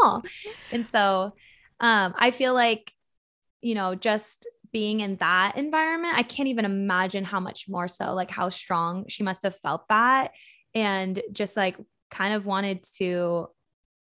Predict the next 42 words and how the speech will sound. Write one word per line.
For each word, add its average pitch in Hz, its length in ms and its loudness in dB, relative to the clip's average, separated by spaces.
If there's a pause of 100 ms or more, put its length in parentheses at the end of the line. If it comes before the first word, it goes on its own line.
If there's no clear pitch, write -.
(160)
take 214 200 -2
us, 202 320 -6
like, 247 160 0
sh-, - 160 -8 (100)
here's 330 220 -2
the 330 80 -12
thing 262 200 -2
where 185 140 -2
I 196 120 2
feel 196 160 -2
like 180 260 -4 (480)
is 226 160 0
different 202 320 -2
about 185 260 0
her. 185 260 -2
Like, 185 180 -2
she - 160 -6
didn't 262 440 -2
go 214 260 4
too 214 240 -6
crazy. 160 400 -8
She - 140 -4
didn't, 220 360 0
like, 202 220 -2 (240)
yes, 254 180 2
she's 277 160 -4
not 247 160 2
the 220 60 -4
greatest 196 340 -2
example 175 520 -4 (180)
dating 185 260 -2
wise 175 260 -2
and 180 80 -4
that - 160 -4
bitterness, 185 480 -2
but 208 220 2 (300)
where 226 180 2
she 233 160 -2
is 226 260 0
an 294 100 -4
example 196 640 0
is 185 440 0